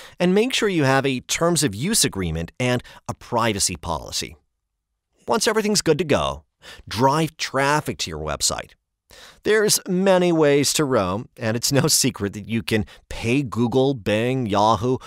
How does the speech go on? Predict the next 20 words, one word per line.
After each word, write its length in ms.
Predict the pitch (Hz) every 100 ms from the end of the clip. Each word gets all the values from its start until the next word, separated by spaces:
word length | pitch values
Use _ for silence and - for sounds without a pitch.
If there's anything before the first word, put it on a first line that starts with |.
| - -
or 120 | 147
other 220 | 147 160
search 320 | - 143 117
engines 400 | 95 80 82 92
to 100 | -
send 280 | 113 123 117
you 80 | 120
traffic, 440 | - 156 135 - - - - -
such 280 | - 226
as 80 | 196
through 160 | 175 143
the 180 | 131 131
Google 340 | 117 120 117 -
AdWords 520 | 117 120 98 92 78
program. 560 | - 90 76 62 50 76 _ _ _ _ - -
But 220 | 165 151
build 200 | 202 214
a 60 | 226
great 240 | 196 185
site 420 | - - 156 -